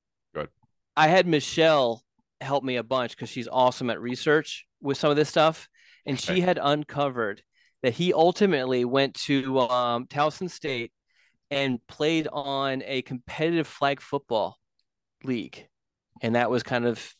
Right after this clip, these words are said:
Speaker 2: the, how his career ended.
Speaker 1: Yeah, he had a, a very, I mean, 'cause he started as a true freshman,
Speaker 2: Yeah.
Speaker 1: Coach Cap, and then,
Speaker 2: Yeah.
Speaker 1: like, yeah,
Speaker 2: He was a
Speaker 1: it
Speaker 2: good
Speaker 1: was
Speaker 2: player,
Speaker 1: weird.
Speaker 2: too.
Speaker 1: He, he go to, went to Maryland, right?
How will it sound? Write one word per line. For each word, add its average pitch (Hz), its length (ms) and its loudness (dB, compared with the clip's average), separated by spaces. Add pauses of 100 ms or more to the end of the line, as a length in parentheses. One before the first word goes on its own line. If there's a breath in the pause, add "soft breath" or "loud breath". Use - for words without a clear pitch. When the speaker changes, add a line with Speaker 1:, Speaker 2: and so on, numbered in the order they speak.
(120)
Speaker 2:
the, 127 160 -10 (340)
how 120 200 2
his 120 180 -2
career 117 320 0
ended. 104 340 -4 (1300 soft breath)
Speaker 1:
Yeah, 131 360 8 (140)
he 135 100 0
had 113 140 6
a, 82 160 4 (100)
a 95 100 0
very, 98 360 4
I - 40 -8
mean, 107 120 -2
'cause 123 120 -6
he 131 80 -4
started 165 400 2
as 92 60 -10
a - 20 -16
true - 240 -12
freshman, - 560 -2 (240)
Speaker 2:
Yeah. 135 280 2
Speaker 1:
Coach 98 200 -4
Cap, 90 380 -2 (480)
and 87 160 0
then, 92 120 4
Speaker 2:
Yeah. 151 140 6
Speaker 1:
like, 78 220 0 (220)
yeah, 78 180 -6
Speaker 2:
He 135 60 2
was 139 120 4
a - 40 -2
Speaker 1:
it - 20 -4
Speaker 2:
good 170 120 4
Speaker 1:
was - 60 -10
Speaker 2:
player, 156 220 4
Speaker 1:
weird. 110 100 -2
Speaker 2:
too. 160 260 0
Speaker 1:
He, 135 140 -4
he 107 140 -10
go 127 140 4
to, 135 60 0
went 113 180 -2
to 104 80 -2
Maryland, 90 480 -2
right? 87 320 -6